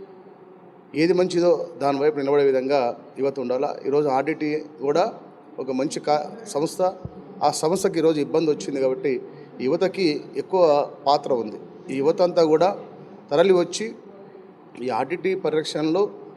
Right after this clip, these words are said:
మీ పాత్ర ఉంటే, తప్పకుండా ఈ ఆర్డీటీ యొక్క ఎఫ్సిఆర్ఏ ఏదైతే ఉందో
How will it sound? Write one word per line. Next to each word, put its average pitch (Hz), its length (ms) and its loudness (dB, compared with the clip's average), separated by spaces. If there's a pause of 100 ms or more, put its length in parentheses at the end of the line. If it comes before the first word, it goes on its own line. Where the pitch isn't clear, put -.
(340)
మీ 151 100 -2
పాత్ర 160 380 2
ఉంటే, 143 480 0 (240)
తప్పకుండా 156 680 0 (180)
ఈ 147 100 -2
ఆర్డీటీ 160 500 -2 (520)
యొక్క 151 420 0 (200)
ఎఫ్సిఆర్ఏ 135 580 -2 (960)
ఏదైతే 147 300 4
ఉందో 139 380 -2